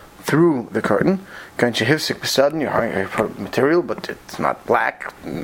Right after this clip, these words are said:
not, and it's see-through, and it's visible through it, shari, it's permitted. Gamar minin hasam, the shari kishikay for kli al ner.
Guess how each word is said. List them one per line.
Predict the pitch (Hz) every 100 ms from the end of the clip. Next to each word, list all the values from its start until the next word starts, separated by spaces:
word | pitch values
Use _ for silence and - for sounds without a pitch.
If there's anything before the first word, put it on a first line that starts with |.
| -
not, | 90 - - - - - - - - - -
and | - 107
it's | -
see-through, | 135 139 160 165
and | - 104
it's | -
visible | 131 143 147
through | 156
it, | 175 -
shari, | - 165 151
it's | -
permitted. | 123 120 - - - - - - - - -
Gamar | 135 175 170
minin | 175 175 165
hasam, | 156 165 180 160
the | 127
shari | - 160 151
kishikay | 135 127 113 139 139
for | 123
kli | 139
al | 127 123
ner. | 131 135